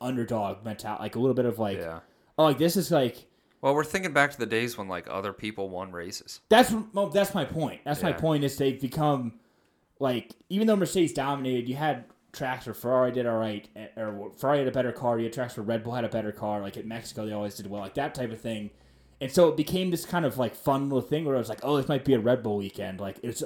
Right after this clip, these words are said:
Speaker 1: just a switch up, something different. Now they've, like, double leaned into it where it's like they're winning everything, and then they're also, like,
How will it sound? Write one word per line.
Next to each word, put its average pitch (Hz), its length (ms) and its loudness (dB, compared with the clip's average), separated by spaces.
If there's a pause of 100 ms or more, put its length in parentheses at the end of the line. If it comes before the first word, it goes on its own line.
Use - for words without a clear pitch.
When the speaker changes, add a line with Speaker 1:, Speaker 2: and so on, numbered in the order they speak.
(160)
Speaker 1:
just 147 180 -6
a 131 60 -6
switch - 400 0
up, 156 120 2
something 120 240 -6
different. 120 440 -2 (500)
Now 165 320 6
they've, 175 500 2
like, 131 220 -4
double 151 300 2
leaned 139 200 -2
into 117 260 0
it - 120 -6
where 107 200 -4
it's - 140 -8
like 107 220 -6 (520)
they're 131 140 6
winning 147 340 2
everything, 117 500 -2
and 117 120 -2
then 117 120 0
they're 113 140 0
also, 120 340 0
like, 110 400 -4